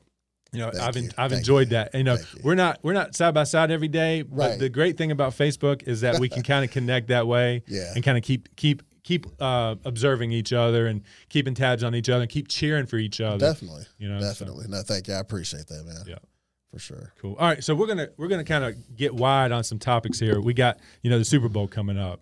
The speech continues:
Speaker 2: Mm-hmm.
Speaker 1: So what do you think? Do you think, uh, you know, Brady versus Mahomes? What do you think?
Speaker 2: It's a tough one. I
Speaker 1: Yeah.
Speaker 2: want Brady to win it. It'd be cool, but I'm going with Mahomes and the Chiefs. They are just too, too much, too much firepower
Speaker 1: Yeah.
Speaker 2: for, for, I think, Tampa Bay.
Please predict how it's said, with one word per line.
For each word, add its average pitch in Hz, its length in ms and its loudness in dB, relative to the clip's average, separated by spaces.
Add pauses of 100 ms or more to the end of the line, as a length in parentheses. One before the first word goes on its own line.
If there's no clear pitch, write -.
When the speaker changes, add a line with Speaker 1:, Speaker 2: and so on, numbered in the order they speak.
(120)
Speaker 2:
Mm-hmm. 104 200 -14 (480)
Speaker 1:
So 120 180 2
what 123 100 6
do 120 80 4
you 117 60 2
think? 110 360 2
Do 104 80 -2
you 117 80 4
think, 131 360 2
uh, 113 480 4 (120)
you 127 140 0
know, 104 160 2
Brady 139 380 6
versus 131 260 4
Mahomes? 113 640 4
What 123 120 4
do 120 60 2
you 117 80 0
think? 107 480 -2 (360)
Speaker 2:
It's - 200 -6
a 175 60 -2
tough 113 340 -4
one. 90 260 -14
I 110 60 -10
Speaker 1:
Yeah. 127 80 -6
Speaker 2:
want 113 140 -6
Brady 113 280 -2
to 107 80 -6
win 113 240 -6
it. 117 160 -6
It'd 104 160 -10
be 110 120 -6
cool, 113 540 -4
but 98 120 -10
I'm 104 100 -8
going 101 220 -8
with 82 120 -14
Mahomes 98 460 -10
and 82 80 -16
the 73 60 -18
Chiefs. 82 300 -10
They 107 120 -6
are 98 140 -10
just - 340 -12
too, 107 500 -6 (840)
too 180 120 2
much, 147 420 0
too 156 120 -2
much 139 220 -2
firepower 95 720 -6
Speaker 1:
Yeah. 95 120 -6
Speaker 2:
for, 92 280 -8
for, 92 220 -8
I 82 60 -10
think, 90 240 -10
Tampa - 300 -10
Bay. 76 240 -12